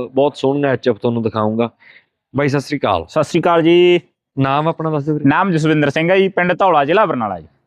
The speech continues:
Speaker 1: ਜਸਵਿੰਦਰ ਬਾਈ, ਇਸ ਸਾਈਡ ਵਾਲੀਆਂ ਸਾਰੀਆਂ ਗਾਵਾਂ ਇਹ ਹਜੇ ਵਿਕਰੀ ਵਾਲੀਆਂ ਆਪਣੇ ਕੋਲ?
Speaker 2: ਹਾਂਜੀ ਹਾਂ, ਆਪਣੇ ਕੋਲੇ ਤੇਰਾਂ ਚੌਦਾਂ ਨਗ ਹੈਗੇ ਆ ਜੀ ਵਿਕਰੀ ਵਾਲੇ ਜੀ।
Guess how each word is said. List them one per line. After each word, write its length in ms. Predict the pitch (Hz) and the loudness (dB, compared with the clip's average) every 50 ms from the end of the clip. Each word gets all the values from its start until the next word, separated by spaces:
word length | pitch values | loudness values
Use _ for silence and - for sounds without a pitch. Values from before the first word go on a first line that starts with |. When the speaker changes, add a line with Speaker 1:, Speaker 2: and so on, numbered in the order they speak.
| _ _ - | _ _ -4
Speaker 1:
ਜਸਵਿੰਦਰ 340 | 131 120 147 160 170 180 180 | -2 0 2 2 2 2 2
ਬਾਈ, 160 | 196 196 190 180 175 | 2 2 4 4 2
ਇਸ 120 | 175 - - | 0 -2 -2
ਸਾਈਡ 220 | 185 185 185 180 | -2 0 0 2
ਵਾਲੀਆਂ 260 | 185 180 180 175 180 175 | 0 0 0 -2 -4 -4
ਸਾਰੀਆਂ 420 | - 165 175 180 190 196 196 190 | -2 0 0 0 0 0 -2 -2
ਗਾਵਾਂ 420 | 175 175 165 160 165 165 165 170 151 | 0 0 0 0 0 0 0 0 0
ਇਹ 240 | 170 175 175 180 165 | 0 0 0 0 0
ਹਜੇ 220 | 151 156 160 165 | 0 0 -2 -2
ਵਿਕਰੀ 380 | 156 156 139 - - 160 170 170 | -2 -2 -4 -4 0 0 2 2
ਵਾਲੀਆਂ 280 | 170 165 165 165 170 175 | 2 2 0 0 0 -4
ਆਪਣੇ 260 | 165 156 - 165 165 | -4 -4 -4 -4 -4
ਕੋਲ? 160 | 160 - 170 | -4 -2 -2
Speaker 2:
ਹਾਂਜੀ 180 | 170 185 180 170 | -2 0 0 0
ਹਾਂ, 120 | 170 165 | 0 0
ਆਪਣੇ 240 | 165 156 - 180 180 | 0 -2 -2 -4 -2
ਕੋਲੇ 180 | 175 190 190 175 | 0 2 0 2
ਤੇਰਾਂ 260 | 185 190 190 190 190 | 0 0 0 0 0
ਚੌਦਾਂ 240 | 190 190 190 190 185 | 0 0 2 2 0
ਨਗ 140 | 185 185 180 | 0 0 -2
ਹੈਗੇ 280 | 170 156 139 135 156 | -2 -2 -2 0 0
ਆ 40 | 151 | 0
ਜੀ 100 | 139 127 | 0 0
ਵਿਕਰੀ 340 | 110 117 - - 107 104 101 | -4 -4 -4 -4 -4 -2 -2
ਵਾਲੇ 140 | 95 92 90 | -2 -2 -4
ਜੀ। 80 | 87 | -6